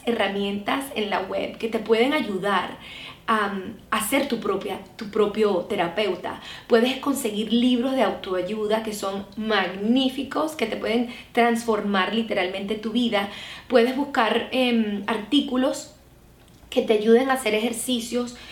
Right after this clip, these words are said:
y reflexiones sobre tu vida para que tú logres, em, entrar hacia adentro. Y entonces, en vez de como que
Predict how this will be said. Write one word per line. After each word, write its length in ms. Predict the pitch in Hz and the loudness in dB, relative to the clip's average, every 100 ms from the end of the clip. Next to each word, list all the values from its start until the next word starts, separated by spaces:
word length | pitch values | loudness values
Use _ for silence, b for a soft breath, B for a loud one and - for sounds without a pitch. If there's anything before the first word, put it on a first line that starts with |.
| B | B
y 120 | 247 214 | 0 2
reflexiones 920 | 208 208 202 - 226 202 214 - - | 2 2 -2 -2 -2 0 -2 -4 -10
sobre 340 | - 220 190 | -4 -4 -4
tu 180 | 196 202 | -8 -4
vida 400 | 254 254 202 202 B B - | 0 2 0 -2 B B 0
para 200 | 220 220 | 0 0
que 80 | |
tú 140 | 226 247 | -2 0
logres, 360 | 277 311 349 - B B 233 | 2 2 0 -4 B B 2
em, 540 | 226 208 202 - - - - - - | 2 2 -4 -6 -8 -12 -20 -20 0
entrar 560 | 254 233 226 226 254 - | 0 4 4 4 2 0
hacia 240 | 277 - | 0 2
adentro. 520 | 208 202 233 - - - | 2 0 -4 -10 -12 0
Y 100 | 233 | 2
entonces, 480 | 226 220 226 302 - | 2 0 -2 -6 -2
en 220 | 240 226 | 0 4
vez 340 | 240 240 - 226 | 4 2 -2 2
de 360 | 302 247 226 B B B B B - | 2 2 -2 B B B B B 0
como 280 | 233 220 208 | 2 2 0
que 460 | 208 196 - - | -4 -6 -6 -10